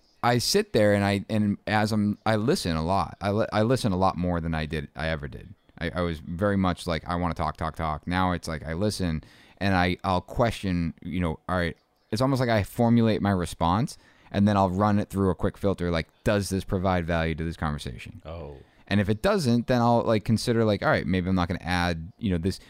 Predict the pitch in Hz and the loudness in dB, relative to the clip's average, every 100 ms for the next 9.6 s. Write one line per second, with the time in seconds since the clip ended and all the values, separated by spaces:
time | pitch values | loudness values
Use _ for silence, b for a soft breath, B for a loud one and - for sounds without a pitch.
0 | b - 107 _ - 98 - 110 98 110 | b -4 -4 _ -4 -4 0 2 2 2
1 | 113 110 113 104 104 95 92 92 87 - | 2 4 2 2 2 4 2 0 -2 -2
2 | 98 90 90 85 - 82 87 87 82 80 | 0 2 2 0 -2 -2 0 0 -2 -2
3 | 78 - 78 73 120 123 87 82 80 92 | -2 -2 -4 -2 0 0 0 -2 -2 -4
4 | 80 85 78 - b b b b 90 87 | -2 -2 -4 -8 b b b b 0 0
5 | 82 73 87 87 85 73 - 71 69 - | 0 0 0 0 0 -4 -6 -8 -10 -16
6 | - b b b b 92 87 80 78 76 | -20 b b b b 0 2 0 0 -4
7 | 87 - - 90 80 76 - _ _ - | -8 -12 -4 -2 0 -4 -8 _ _ -4
8 | 104 98 117 101 90 80 73 78 78 76 | -4 0 0 2 2 0 0 0 0 -2
9 | 73 73 73 73 73 80 | -4 -6 -6 -8 -8 -8